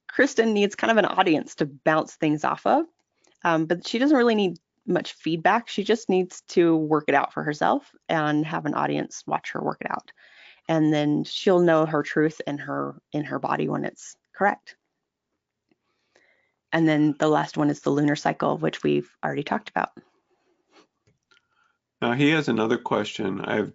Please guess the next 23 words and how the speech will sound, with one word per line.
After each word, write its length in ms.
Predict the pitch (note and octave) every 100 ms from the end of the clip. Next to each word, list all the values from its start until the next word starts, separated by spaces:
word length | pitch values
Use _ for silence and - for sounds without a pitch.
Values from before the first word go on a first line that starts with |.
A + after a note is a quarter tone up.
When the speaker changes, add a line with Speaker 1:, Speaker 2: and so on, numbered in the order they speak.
| _
Speaker 2:
two 140 | -
more 160 | D#3 G2
questions 440 | - F2+ - F#2+
for 160 | - G#2
right 160 | F#2+
now. 460 | F#2 F#2 G#2+ - -
Um, 460 | - G#2 G2+ G2+ G2+ _ _ _ _ _ _ _ _ _
one, 380 | - B2 B2 B2
uh, 380 | A2+ A2+ G#2 G2+ -
the 180 | G#2+ G#2
next 380 | A2+ A2 A#2 -
one 80 | A2
from 180 | A#2 A2
William 440 | G#2 G#2 G2 F#2 -
is, 440 | G#2+ F#2 F#2 F#2 -
"Has 280 | A#2 G#2+ -
any 240 | B2+ D3
research 500 | A2+ A#2+ - B2 -
been 180 | A#2+ G#2
done 300 | G2 F#2+ F#2+
using 340 | G#2 G#2+ A2
human 300 | G#2+ A#2+ G2+
design 680 | F#2+ F#2+ A2 G#2 G2 F#2 F#2+